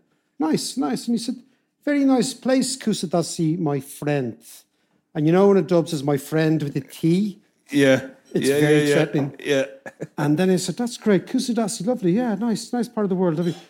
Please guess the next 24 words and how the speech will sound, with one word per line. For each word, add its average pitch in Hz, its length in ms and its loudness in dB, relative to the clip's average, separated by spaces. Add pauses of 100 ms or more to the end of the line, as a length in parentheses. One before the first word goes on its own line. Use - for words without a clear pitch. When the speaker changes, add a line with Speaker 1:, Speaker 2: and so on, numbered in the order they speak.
(280)
Speaker 1:
And 156 80 2
he 160 60 4
goes, 165 200 2
"Yeah, 196 180 6
I'm 214 100 2
after 254 280 2
buying 208 440 4
five 196 840 0
gaffs 175 480 0
off 160 460 -4
plans." 139 880 -6 (180)
I 269 140 -6
said, - 240 -14
"Nice, 466 580 -2
lovely 370 300 0
for 302 100 -4
you." 311 420 -2 (480)
And 160 140 0
he 175 80 2
said, 170 460 -2
"Yeah, 214 340 2
yeah, 214 280 0
yeah, 196 200 2
lovely, 214 540 2